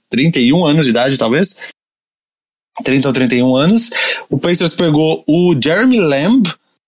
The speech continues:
então agora eles devem ter um backcourt com o Oladipo e Malcolm Brogdon,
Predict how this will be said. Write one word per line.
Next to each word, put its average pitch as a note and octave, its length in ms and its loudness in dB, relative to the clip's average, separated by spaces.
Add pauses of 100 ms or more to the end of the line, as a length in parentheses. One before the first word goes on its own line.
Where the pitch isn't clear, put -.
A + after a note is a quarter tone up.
(220)
então D#3 260 -2
agora C#3+ 720 0
eles C3+ 240 0
devem C3+ 340 0
ter C3 460 0
um C3 180 2
backcourt B2+ 600 -2
com C#3+ 120 -2
o C3+ 100 2
Oladipo C3+ 720 0
e - 20 0
Malcolm C#3 340 -2
Brogdon, F3 640 -2